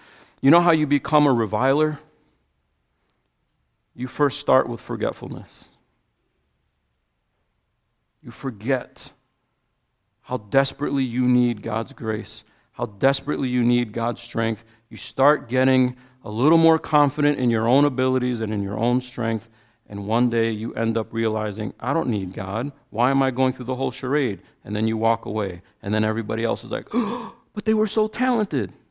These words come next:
That might have been the problem. And out of all this weightiness, God is like, "Sew little tassels on your garments, blue ones. So when you look at it, you remember holiness."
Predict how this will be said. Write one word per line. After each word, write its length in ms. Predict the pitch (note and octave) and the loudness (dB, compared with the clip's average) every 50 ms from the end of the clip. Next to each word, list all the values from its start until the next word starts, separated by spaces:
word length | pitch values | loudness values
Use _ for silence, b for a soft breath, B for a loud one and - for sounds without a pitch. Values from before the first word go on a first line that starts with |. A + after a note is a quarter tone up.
| _ _ _ _ - | _ _ _ _ -4
That 180 | C3 D3 C#3 | -4 -2 -2
might 300 | B2 A2 A2 D3 A3 A3 | -2 0 2 2 4 2
have 100 | D#3 A2 | 2 2
been 180 | G#2+ B2+ D3+ F3 | 2 2 4 4
the 60 | F#3+ | 2
problem. 440 | - A3 A#3+ C#4 D4 G#3 D#3+ A2+ F2+ - - _ _ _ _ _ _ _ _ _ _ _ _ _ _ _ _ _ _ _ _ _ _ _ _ _ _ _ _ _ _ _ _ _ _ _ _ _ _ _ _ _ _ _ _ _ _ _ _ _ _ _ _ _ _ _ _ _ _ _ _ _ _ _ _ _ _ _ _ _ _ - | 0 -2 -2 -2 0 -2 -4 -6 -8 -14 -20 _ _ _ _ _ _ _ _ _ _ _ _ _ _ _ _ _ _ _ _ _ _ _ _ _ _ _ _ _ _ _ _ _ _ _ _ _ _ _ _ _ _ _ _ _ _ _ _ _ _ _ _ _ _ _ _ _ _ _ _ _ _ _ _ _ _ _ _ _ _ -4
And 140 | D#3 E3+ F3 | -2 -2 0
out 240 | - - F#3+ G3+ G3+ | 0 0 0 0 -2
of 100 | E3+ - - | -2 -6 -8
all 300 | - G3+ A3+ A#3 A#3+ A#3+ | -6 -2 2 2 2 4
this 180 | A#3 A#3 G#3 | 2 0 0
weightiness, 1000 | F3 D#3+ D3+ F3 G3 G3+ G#3 A3 A3 A3+ A#3 A3+ A3+ A#3+ B3 B3+ B3 - - - _ _ _ _ _ _ _ _ _ _ _ - | -2 -4 0 2 4 6 6 6 6 6 8 8 8 8 6 6 2 -2 -10 -16 _ _ _ _ _ _ _ _ _ _ _ 4
God 240 | C3+ C#3 D3+ D#3+ | 6 6 8 8
is 120 | D#3+ C#3 C#3 | 6 4 4
like, 220 | D3+ D3 C#3+ C#3+ - | 2 2 2 0 -6
"Sew 260 | - - - F3 F#3+ | -10 -4 0 0 2
little 240 | G3 F#3+ F3+ F3 E3+ | 4 4 2 2 0
tassels 480 | - F3 E3 D#3+ D#3 - B2+ A2+ G#2+ | 0 0 0 0 0 -4 -6 -6 -4
on 100 | A2+ A#2+ | -2 -2
your 120 | A#2 A#2 A#2 | -2 0 2
garments, 520 | B2 C3+ C3+ B2+ G#2+ G2 F2+ - - - _ - | 2 2 2 2 0 -4 -6 -12 -20 -20 _ -4
blue 220 | D3 F#3 B3 C#4+ | 0 4 4 6
ones. 440 | - A#2 A2 E3+ E3 - - - - _ _ _ _ _ _ _ _ _ _ | 4 4 2 -2 -6 -12 -16 -20 -20 _ _ _ _ _ _ _ _ _ _
So 140 | - - A#2+ | -10 -4 0
when 140 | A#2+ A#2+ | 2 2
you 100 | A#2 A#2 | 2 2
look 220 | A2+ C#3+ G3 F#3+ F#3+ | 4 4 4 4 4
at 160 | F#3 F#3 F3+ | 0 0 0
it, 80 | - B2+ | 0 0
you 80 | B2 | 0
remember 340 | B2 A#2+ A#2+ B2 A#2 A#2 B2 | 0 0 0 0 0 -2 -2
holiness." 540 | A2+ B2 A#2+ A#2 G#2 F#2+ F#2 F2+ F#2 - | -2 -2 -2 -2 -2 -4 -6 -10 -12 -14